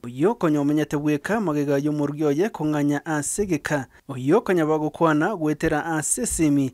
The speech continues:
ase yaira amatuko atato Nyagosira atari kobogoria esimi yaye, na igo koimoka egetambokero kia ogochicha ere okomanya eki kegendererete.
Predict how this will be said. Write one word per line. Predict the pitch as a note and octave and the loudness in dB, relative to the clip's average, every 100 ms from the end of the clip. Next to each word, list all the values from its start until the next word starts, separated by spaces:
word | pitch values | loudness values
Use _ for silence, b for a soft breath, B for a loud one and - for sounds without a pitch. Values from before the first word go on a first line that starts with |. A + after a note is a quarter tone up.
| b | b
ase | C#3+ C#3+ - D3 | -6 -4 -2 0
yaira | D3+ D3 | 2 2
amatuko | D#3 D3 - D#3 | 0 -2 -2 -2
atato | D3+ D#3 - F#3 | -2 -4 0 0
Nyagosira | G#3+ D3 D3 - D3+ | 0 -2 -2 0 -2
atari | D3 D#3 | 0 -4
kobogoria | - D#3+ D#3 D#3+ D3 | -6 -6 -2 0 0
esimi | - C#3+ C#3 C#3 | 0 0 2 2
yaye, | C#3 C#3 D#3+ D3+ - | 0 2 0 0 -8
na | G2+ | -10
igo | A#2+ C#3 G3 A3 | -8 0 0 2
koimoka | F3 E3 D#3+ | 0 0 -2
egetambokero | D#3+ D#3+ D#3+ D#3 D#3 D3+ F3 | -2 0 -2 -2 -2 0 -2
kia | G#3+ E3 | 0 -2
ogochicha | D#3 D3+ D3 C#3 D#3 D3+ | 0 -2 -2 0 0 2
ere | D3+ | -2
okomanya | D3 E3 D#3 D3 | -2 -2 0 0
eki | D3 C#3+ | 0 -2
kegendererete. | D#3 D3 C#3 C3+ C3+ C3+ C3+ - D#3 C#3 C3 G#2 | -4 -2 0 0 0 0 -2 -2 0 2 0 -4